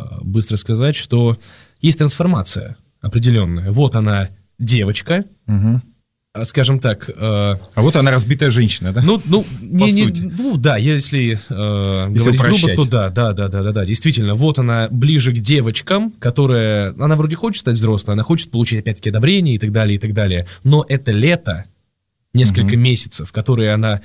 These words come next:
Speaker 1: проводит, погружаясь в семью, потом выходя из нее, а потом снова возвращаясь, и при этом не видя,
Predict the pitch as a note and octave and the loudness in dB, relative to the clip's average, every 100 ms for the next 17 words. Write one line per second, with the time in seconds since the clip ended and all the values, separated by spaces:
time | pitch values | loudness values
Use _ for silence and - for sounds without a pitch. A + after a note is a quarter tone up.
0 | - A#2+ A#2+ A2+ - - _ _ - D#3 | -6 -2 0 0 -4 -14 _ _ 0 0
1 | D3+ B2+ A#2+ G#2 C3+ C#3 C3 - A2 A#2 | 2 2 2 2 2 2 0 -2 -4 0
2 | B2+ A#2 - A2 - C3+ A#2+ - C#3+ D#3 | 0 0 -6 -8 -2 0 0 -2 -2 0
3 | C3 C3 C#3 A2+ A#2 A#2 G#2+ A2+ A2 A#2 | 0 -2 0 0 2 2 0 -2 -2 -2
4 | B2 C#3+ B2+ A#2 A2+ C3 - G3+ B2 - | -2 0 2 2 0 -2 0 0 0 -4
5 | - - _ D3+ C#3+ C3+ C3+ C3+ D3 D3 | -12 -20 _ 0 2 2 4 4 4 4
6 | F#3 A2+ G2 | 4 2 0